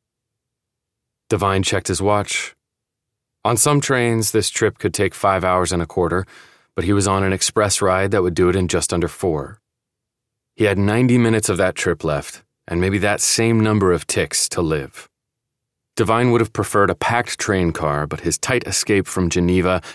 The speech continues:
had not allowed for any latitude on the travel time. And this early in the morning, there were only three other passengers in the first-class car.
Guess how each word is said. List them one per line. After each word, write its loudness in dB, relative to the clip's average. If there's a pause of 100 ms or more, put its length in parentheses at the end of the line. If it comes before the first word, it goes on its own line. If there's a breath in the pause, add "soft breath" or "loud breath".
had -4
not 2
allowed 2
for -2
any 0
latitude 0
on 0
the -2
travel -2
time. -12 (560)
And 2
this 2
early 4
in 2
the 2
morning, 2
there 2
were 2
only 2
three 0
other 2
passengers 0
in 0
the -6
first-class -2
car. -6